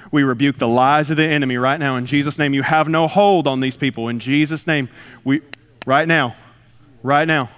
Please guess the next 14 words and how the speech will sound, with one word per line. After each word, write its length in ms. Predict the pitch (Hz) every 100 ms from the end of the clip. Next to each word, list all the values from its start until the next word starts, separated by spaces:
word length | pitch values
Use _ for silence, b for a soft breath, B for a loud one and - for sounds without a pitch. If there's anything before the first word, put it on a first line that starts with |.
| -
Lord, 180 | 143 139
that 60 | 135
they 120 | 156
would 120 | 143
come 160 | 165 156
into 220 | 147 156
agreement 380 | 143 151 139 131
with 120 | 127
what 160 | 143
you 140 | 143 151
have 140 | 139
said 160 | - 139
about 240 | 135 127
them. 180 | 131